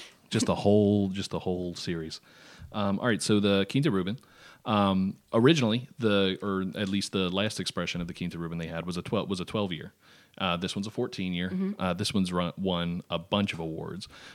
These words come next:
Speaker 1: But let's start with the nose, Katie. I, I saw,
Speaker 2: I
Speaker 1: I saw you kinda jump back
Speaker 2: I
Speaker 1: there when
Speaker 2: did.
Speaker 1: you, so,
Speaker 2: I
Speaker 1: so what was that?
Speaker 2: Holy cow!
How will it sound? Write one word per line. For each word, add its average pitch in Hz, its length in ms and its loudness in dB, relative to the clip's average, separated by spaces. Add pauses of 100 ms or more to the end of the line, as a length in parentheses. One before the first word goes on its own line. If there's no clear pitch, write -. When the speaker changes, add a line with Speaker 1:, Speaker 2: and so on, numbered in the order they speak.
Speaker 1:
But 117 80 0
let's 143 140 2
start 127 160 4
with 117 100 2
the 113 60 4
nose, 101 240 4
Katie. 107 240 2
I, 117 80 4
I 120 160 8
saw, 120 220 6
Speaker 2:
I 120 160 6
Speaker 1:
I - 20 6
saw 147 220 12
you 151 120 10
kinda 143 220 10
jump 117 320 4
back 120 240 6
Speaker 2:
I 214 80 4
Speaker 1:
there 151 80 6
when 101 100 6
Speaker 2:
did. 226 160 6
Speaker 1:
you, 98 140 -4
so, 113 260 6
Speaker 2:
I 101 140 6
Speaker 1:
so 117 80 8
what 127 180 8
was 127 140 6
that? 95 240 2
Speaker 2:
Holy 277 340 0
cow! 185 360 -6